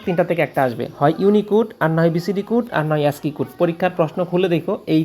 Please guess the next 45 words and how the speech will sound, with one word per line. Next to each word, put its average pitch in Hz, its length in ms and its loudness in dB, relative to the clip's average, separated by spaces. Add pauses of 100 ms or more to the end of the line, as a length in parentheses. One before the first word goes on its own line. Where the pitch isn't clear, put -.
তিনটা 156 260 -2
থেকে 156 180 -2
একটা - 220 -4
আসছে, - 260 -14
ওকে? 202 120 0 (760)
এবার 196 180 10
আমরা 190 200 2
চলে 202 180 4
যাচ্ছি 180 240 0 (500)
ডিজিটাল 180 400 2
ডিভাইস, 113 280 -4 (240)
এখান 185 200 0
থেকে 208 180 0
কী 185 120 -2
কী 185 140 4
আসবে? 123 220 -4
এখান 202 180 2
থেকেও 214 220 2
তোমাকে 180 260 0
একটা - 200 -4
উদ্দীপক 147 280 -2 (100)
দেখাবো, 151 260 2
ওই 165 140 4
একটাই 127 260 -4
আসবে, 120 200 -8 (140)
ওকে? 208 140 2 (600)
আচ্ছা 147 140 0 (100)
দেখো, 131 160 0 (380)
এই 175 80 6
যে 214 120 10
লজিক 175 260 6 (120)
ফাংশন 170 540 0
এবং 175 120 0 (120)
সরলীকরণ, 202 580 2 (220)
এখান 190 180 0 (120)
থেকে 208 260 0 (220)
মানে 180 160 2 (200)
কি 240 80 0 (120)
বলবো, 135 220 4 (220)
একটা 202 300 0 (140)
প্রশ্ন 190 300 0 (200)
মাস্ট, 139 360 2 (480)
কোনো 233 240 4
মিস - 120 0 (100)
নাই, 113 100 -6